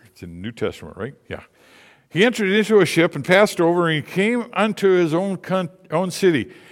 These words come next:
And behold, they brought to him a sick man of the palsy, lying on, on a bed. And Jesus, seeking, seeing their faith,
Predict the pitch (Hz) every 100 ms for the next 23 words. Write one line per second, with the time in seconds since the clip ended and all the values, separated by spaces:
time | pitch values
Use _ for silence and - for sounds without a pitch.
0 | - - 175 170 240 269 202 147 208 254
1 | - 190 185 208 165 - 226 226 156 151
2 | 156 156 147 156 139 135 220 226 214 165
3 | 151 190 262 254 196 170 143 139 156 165
4 | 143 202 202 117 - - - _ _ 170
5 | 175 156 - 139 120 233 262 185 143 -
6 | 240 214 220 180 147 _ _ _ _ _
7 | _ _ _ - - 233 247 190 160 170
8 | - 220 226 147